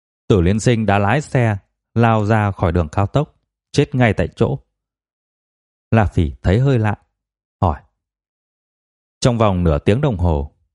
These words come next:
từ uống rượu đến lái xe rơi xuống rãnh, sao lại nhanh như vậy?" Tiêu Tập Phong giải thích: "Trước khi uống rượu, ông ấy đã lái xe lên đường cao tốc.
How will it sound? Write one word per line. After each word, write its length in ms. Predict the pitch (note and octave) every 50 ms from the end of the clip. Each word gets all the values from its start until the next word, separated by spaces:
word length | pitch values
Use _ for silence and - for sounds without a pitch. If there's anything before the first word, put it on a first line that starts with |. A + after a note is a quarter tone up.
| _ _ _ _ _ _ _ _
từ 100 | - G#2+
uống 260 | F#2 F2+ F#2+ C3 C3+
rượu 240 | B2+ C#3+ C3+ - -
đến 120 | - A#2 A2+
lái 180 | A2 G#2+ B2+
xe 320 | D#3 - - D3 C3 A#2+ G#2+
rơi 160 | G#2+ A#2 A2
xuống 200 | F#2 - A#2 C3
rãnh, 180 | A#2 A2 - E3 - _ _ _ _ _ _ _ _ _ _ _ _ _ _ _
sao 260 | _ - - B2 A2+
lại 160 | G#2+ A2 F#2+
nhanh 240 | F2+ A2 A2+ A2 A2
như 120 | G#2 G#2 F#2+
vậy?" 160 | E2+ D#2 D#2 - _ _ _ _ _ _ _ _ _ _ _ _ _ _ _ _ _ _ _ _ _ _ _ _ -
Tiêu 120 | A#2 G#2
Tập 160 | F#2 - E2 - _
Phong 280 | - - G2+ F2 E2
giải 140 | E2 E2 D2+ -
thích: 200 | - B2+ - _ _ _ _ _ _ _ _ _ _ _ _ _ _ _ _ _ _ _ _ _ _ _ _ _ _ _ _ _ _ _ _
"Trước 180 | - C#3 C#3+ -
khi 100 | - B2+
uống 260 | G2+ F#2 G2 A#2+ C3
rượu, 200 | A#2+ C3 B2 - - _ _ _ _ _ _ _ _ _ _ _ _ _ _
ông 180 | - A2+ G#2+
ấy 260 | G2+ G2 G2+ A#2 C3
đã 180 | C3+ - A2+ A2
lái 200 | G#2+ G#2+ A#2+ D3+
xe 300 | - - - C#3 C3 A#2
lên 140 | A2+ A#2+ A#2+
đường 160 | A2+ F#2 D2 -
cao 120 | - G2+
tốc. 340 | G2+ - C#3 D3 - _ _